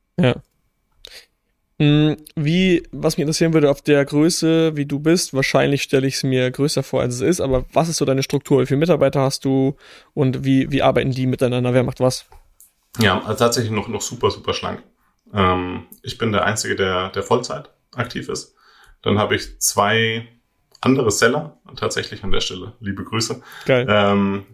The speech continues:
Speaker 2: die, die als Freelancer, äh, bei mir sind, äh, Teilzeit, jeweils so zehn, fünfzehn Stunden die Woche. Der eine macht mit mir zusammen das Thema Produktentwicklung, der andere kümmert sich um die Supply Chain, das heißt Bestellabwicklung, Angebote reinholen, äh, dafür sorgen, dass alles vom, vom Hersteller rechtzeitig beim, beim Zwischenlager ist.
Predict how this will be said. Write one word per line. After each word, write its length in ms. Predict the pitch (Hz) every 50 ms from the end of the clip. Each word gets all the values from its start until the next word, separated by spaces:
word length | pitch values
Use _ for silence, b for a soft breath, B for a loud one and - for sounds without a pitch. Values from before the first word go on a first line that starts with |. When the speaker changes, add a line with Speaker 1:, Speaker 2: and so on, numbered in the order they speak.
| -
Speaker 2:
die, 200 | 117 104 98 95
die 120 | 95 104 101
als 140 | 95 -
Freelancer, 640 | - - 127 135 139 143 143 143 - 156 - - _ _ _ _ - -
äh, 80 | 214 214
bei 120 | 220 226
mir 120 | 226 233
sind, 360 | - - - - 120 117 - -
äh, 440 | - 95 90 - - - - -
Teilzeit, 500 | - - 113 - - - - - - - -
jeweils 220 | - 95 - - -
so 100 | - -
zehn, 260 | - 107 104 107 110
fünfzehn 340 | - 110 107 - - 101 95
Stunden 320 | - - 127 127 127 127
die 100 | 120 113
Woche. 320 | 113 113 - - - - B B B B B B B B
Der 120 | - 107 98
eine 220 | 98 101 101 101
macht 260 | 101 98 98 - -
mit 120 | - 98 95
mir 140 | 101 98 -
zusammen 320 | - - - 101 95 95
das 100 | 95 -
Thema 200 | - 101 95 92
Produktentwicklung, 840 | - - 131 - - - 135 131 127 131 - - 127 127 131 - - -
der 160 | - - -
andere 260 | - 95 98 101 98
kümmert 240 | - 104 98 90 -
sich 160 | - 101 -
um 80 | 101 95
die 60 | 92
Supply 320 | - - - - 117 120 -
Chain, 220 | - - 120 -
das 120 | - -
heißt 160 | - - - -
Bestellabwicklung, 840 | - - - 110 95 98 92 - - 98 - - 101 98 95 95 90
Angebote 480 | - 104 98 92 87 95 90 90 -
reinholen, 540 | - 95 92 92 90 98 95 92 95 98 B B B B B B B B B B B B -
äh, 140 | 107 98 98
dafür 220 | 104 107 - 107
sorgen, 260 | - 101 101 98 101
dass 140 | 98 92 -
alles 220 | 90 95 104 98
vom, 260 | - - 98 98 95 90
vom 160 | - 104 95
Hersteller 420 | 95 107 113 - - 98 92 87
rechtzeitig 480 | 87 - - - - - - - - -
beim, 440 | 95 92 87 87 87 85 90 98 -
beim 160 | - 95 92 90
Zwischenlager 540 | - 139 135 - 135 117 110 110 107 110
ist. 280 | - - - - _ _